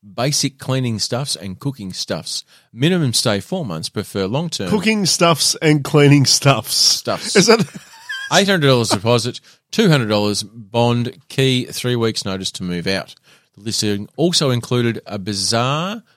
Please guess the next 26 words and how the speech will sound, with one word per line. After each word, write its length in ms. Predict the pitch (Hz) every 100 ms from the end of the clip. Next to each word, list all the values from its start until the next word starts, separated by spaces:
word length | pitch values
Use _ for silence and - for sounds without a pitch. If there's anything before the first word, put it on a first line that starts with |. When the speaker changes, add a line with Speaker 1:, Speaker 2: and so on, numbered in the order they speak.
| _
Speaker 1:
makeshift 600 | 107 117 135 - 135 - -
application 600 | 131 - 147 160 170 139
form, 260 | 117 107 104
which 160 | 117
the 140 | - 127
landlord 1120 | 135 156 175 175 120 117 127 131 127 127 123 _ _ _
quizzed 480 | _ - 285 196 143
his 300 | 135 123 - - _ _
one 600 | 98 95 107 139 143 127
boy, 480 | 135 151 110 131 214 _ _ _
future 360 | - 220 - 139
tenant, 360 | - 156 131
on 100 | 123
his 160 | 123 110
nationality 840 | 117 147 - 160 101 90 101 170 _ _ _ 175
and 140 | 208
what 180 | 247 -
furniture 760 | - - 269 269 175 - 87 - _ _
he'd 140 | 104
be 140 | 95 95
attempting 440 | 85 110 95 95
to 60 | 95
squeeze 300 | - 101 87
into 140 | 92
that 160 | 85 78
space. 420 | - 78 - -